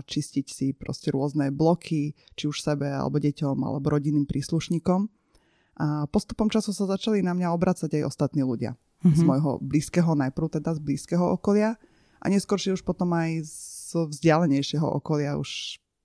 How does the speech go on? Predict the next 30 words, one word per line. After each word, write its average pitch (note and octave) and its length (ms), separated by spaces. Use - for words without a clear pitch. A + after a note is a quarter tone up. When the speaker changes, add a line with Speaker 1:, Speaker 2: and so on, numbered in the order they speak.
Speaker 1:
postupne D#3+ 420
proste - 320
začali D3 380
za D3 100
mňou D3 160
chodiť D3+ 400
známi D#3 300
mojich D3 260
známych D3+ 540
a D3+ 100
tak D3+ 160
ďalej. D3+ 400
Čiže D#3 320
už D3+ 80
som E3+ 240
ani D#3 240
len D#3+ 240
veľakrát D#3+ 400
nepoznala D#3 480
toho D#3 240
človeka, D#3+ 400
ktorý D3+ 240
za D3 160
mňou D3+ 80
prišiel D3+ 560
a C#3+ 80
žiadal D3 240
ma D3+ 160
o - 80
pomoc, D#3+ 400